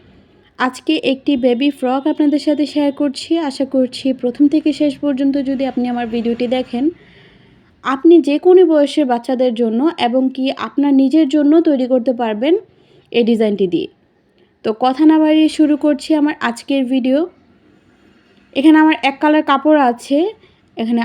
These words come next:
আধা গজ পরিমাণ, আধা গজের থেকে একটু কমও আছে। এখানে যেহেতু আমি শুধু বডির কাপড়টা ব্যবহার করছি, আর এখানে কাপড় দেখতে পাচ্ছেন বেশি আছে, যেহেতু আমি দুইটা বেবির জন্য তৈরি করব সেই জন্য। এখান থেকে কিন্তু আমার কাপড় অনেকখানি বেঁচে যাবে। আর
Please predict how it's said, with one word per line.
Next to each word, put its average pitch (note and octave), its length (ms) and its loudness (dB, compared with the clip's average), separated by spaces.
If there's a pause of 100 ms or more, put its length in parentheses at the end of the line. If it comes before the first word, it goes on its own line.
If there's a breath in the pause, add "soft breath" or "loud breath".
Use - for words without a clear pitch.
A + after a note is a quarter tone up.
আধা A#3+ 200 0
গজ C#4+ 200 0
পরিমাণ, D4 560 2
আধা B3 180 -2
গজের C4+ 240 0
থেকে C4+ 160 -2
একটু C4 180 -6
কমও C4+ 380 0
আছে। B3+ 400 -6
এখানে B3 260 -4
যেহেতু B3+ 240 -2
আমি B3+ 120 -2
শুধু B3+ 200 -2
বডির A3 300 -2
কাপড়টা C4 340 -4
ব্যবহার B3 320 -2
করছি, B3 460 -4 (920 soft breath)
আর G#3 120 -4
এখানে C4+ 260 0
কাপড় C#4 300 -2
দেখতে C#4+ 220 -2
পাচ্ছেন C#4+ 300 0
বেশি B3+ 340 0
আছে, B3+ 260 -2
যেহেতু C4+ 280 0
আমি C4+ 140 0
দুইটা B3 260 0
বেবির B3+ 280 -2
জন্য C4 260 0
তৈরি C4 260 0
করব B3 380 -4
সেই B3+ 200 -2
জন্য। F#3+ 280 -4 (960 soft breath)
এখান C#4+ 180 4
থেকে D#4 140 4
কিন্তু D#4 200 4
আমার C#4+ 240 -2
কাপড় C#4 320 -2
অনেকখানি C#4+ 540 0
বেঁচে B3+ 260 0
যাবে। B3+ 380 0 (760 soft breath)
আর G3 380 -4